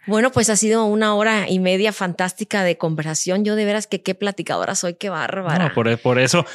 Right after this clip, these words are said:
Speaker 2: por eso te andaba insistiendo que
Speaker 1: Qué
Speaker 2: vinieras a
Speaker 1: bárbara,
Speaker 2: sentarte
Speaker 1: qué
Speaker 2: conmigo.
Speaker 1: bárbara. Me hubieran corrido antes, pero
Speaker 2: <laughs>
Speaker 1: no, ha sido un enorme placer estar aquí. Sigo mucho tus podcasts y espero verme, espero que me cuiden, que mediten, que me quieran.
Speaker 2: <laughs> Pues aquí le decimos a, a Jorge y a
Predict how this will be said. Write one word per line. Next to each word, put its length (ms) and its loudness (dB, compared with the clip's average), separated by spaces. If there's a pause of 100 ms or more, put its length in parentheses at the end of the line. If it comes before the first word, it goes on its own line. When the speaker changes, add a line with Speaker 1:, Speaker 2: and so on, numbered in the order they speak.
(100)
Speaker 2:
por 140 4
eso 160 4
te 80 2
andaba 200 2
insistiendo 420 2
que 100 0
Speaker 1:
Qué 40 4
Speaker 2:
vinieras 280 6
a 40 6
Speaker 1:
bárbara, 240 4
Speaker 2:
sentarte 220 4
Speaker 1:
qué 100 4
Speaker 2:
conmigo. 180 6
Speaker 1:
bárbara. 380 4
Me 80 -2
hubieran 280 2
corrido 420 2
antes, 400 0
pero 240 2
Speaker 2:
<laughs> 0 -
Speaker 1:
no, 160 4
ha 80 6
sido 280 2
un 100 4
enorme 600 2
placer 360 2
estar 260 0
aquí. 340 0
Sigo 360 0
mucho 440 0
tus 500 -4
podcasts 840 0 (500)
y 320 4
espero 380 2
verme, 420 2
espero 340 -2
que 100 -4
me 140 -2
cuiden, 400 -2
que 160 -4
mediten, 600 -6 (440)
que 80 4
me 160 4
quieran. 380 4
Speaker 2:
<laughs> 280 4
Pues 140 4
aquí 220 2
le 100 4
decimos 360 0
a, 220 2
a 40 -2
Jorge 360 4
y 20 4
a 60 4